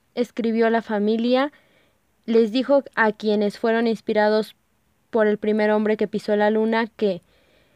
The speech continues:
la próxima vez que caminaran bajo la, una noche despejada y vieran la luna sonriendo desde lo alto, pensaran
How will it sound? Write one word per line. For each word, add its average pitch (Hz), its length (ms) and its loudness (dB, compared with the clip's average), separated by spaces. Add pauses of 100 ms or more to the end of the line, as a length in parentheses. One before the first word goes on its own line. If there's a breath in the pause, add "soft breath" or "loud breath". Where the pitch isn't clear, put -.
la 220 280 0
próxima 262 500 2
vez 220 220 0
que 233 120 -4
caminaran 208 720 0
bajo 196 320 0
la, 190 220 0
una 233 260 0
noche 220 260 -2
despejada 202 800 -2
y 214 160 -4
vieran 214 420 2
la 196 100 2
luna 202 320 0
sonriendo 226 560 0
desde 220 260 0
lo 220 180 2
alto, 208 360 0 (360 soft breath)
pensaran 277 680 4